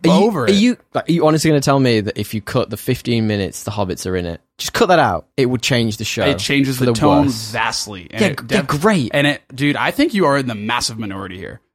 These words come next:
Speaker 2: I think most people really like the Hobbit stuff and get really, really bored with the elf stuff. Like the,
Speaker 1: Right.
Speaker 2: all the, like, "Oh, we're, we're in this river kingdom of," what do they call it? Numenor. Numenor.
Speaker 1: They do get a bit annoying when they're
Speaker 2: Numenor.
Speaker 1: <laughs> Galadriel.
Speaker 2: It
Speaker 1: It's like,
Speaker 2: sounds like
Speaker 1: all right.
Speaker 2: they're, like,
Speaker 1: It's like, oh.
Speaker 2: swallowing. I fucking, I don't know.
Speaker 1: It's like, oh, man,
Speaker 2: Yeah.
Speaker 1: cough that
Speaker 2: Yeah.
Speaker 1: shit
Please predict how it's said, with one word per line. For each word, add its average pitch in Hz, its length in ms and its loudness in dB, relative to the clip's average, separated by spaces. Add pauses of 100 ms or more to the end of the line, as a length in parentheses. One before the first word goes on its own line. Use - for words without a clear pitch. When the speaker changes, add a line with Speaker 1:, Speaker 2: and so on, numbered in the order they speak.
(120)
Speaker 2:
I 139 120 2
think 156 140 2
most 139 220 2
people 120 220 -2
really 117 300 -4
like 117 240 -4
the 110 80 -8
Hobbit 127 280 -2
stuff 208 280 0
and 131 120 -2
get 123 160 -6
really, 131 440 2
really 117 240 -4
bored 120 360 -4
with 107 120 -8
the 104 100 -10
elf 104 220 -6
stuff. - 340 -12
Like 131 160 2
the, 120 140 2
Speaker 1:
Right. 135 280 -2
Speaker 2:
all 143 220 4
the, 151 100 4
like, 135 320 2 (120)
"Oh, 190 400 -4
we're, 165 160 -6
we're 160 220 -4
in 180 100 -2
this 165 340 -2
river 165 340 -2
kingdom 151 480 0
of," 135 420 -2
what 120 80 -4
do 120 40 0
they 123 80 0
call 131 140 -2
it? - 120 -4
Numenor. 151 720 0
Numenor. 175 1160 2
Speaker 1:
They 156 140 4
do 190 240 4
get 175 100 4
a 156 40 4
bit 143 120 6
annoying 139 240 6
when 214 140 6
they're - 100 6
Speaker 2:
Numenor. 143 220 2
Speaker 1:
<laughs> - 320 2
Galadriel. 127 800 2
Speaker 2:
It 165 40 4
Speaker 1:
It's 151 120 0
like, - 0 -
Speaker 2:
sounds - 0 -
like 131 100 4
Speaker 1:
all - 60 2
right. 165 160 4
Speaker 2:
they're, 139 80 2
like, 135 140 0
Speaker 1:
It's - 180 4
like, 123 80 2
oh. - 20 2
Speaker 2:
swallowing. 143 340 2
I 160 40 -6
fucking, 120 180 -6
I 117 60 -6
don't 107 380 -6
know. 101 80 -14
Speaker 1:
It's - 100 -12
like, 113 120 2
oh, 131 140 2
man, 104 300 0
Speaker 2:
Yeah. 110 240 -6
Speaker 1:
cough 165 220 0
that 123 140 0
Speaker 2:
Yeah. 135 320 2
Speaker 1:
shit 269 140 0